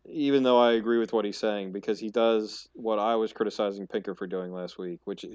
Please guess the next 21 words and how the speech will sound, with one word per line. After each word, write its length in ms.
where 160
he 60
says, 160
"I 100
note 260
that 140
there 280
is 100
a 80
several-fold 720
greater 260
chance 360
of 60
a 80
baby 280
not 220
surviving 600
if 160
it 60
is 120
a, 80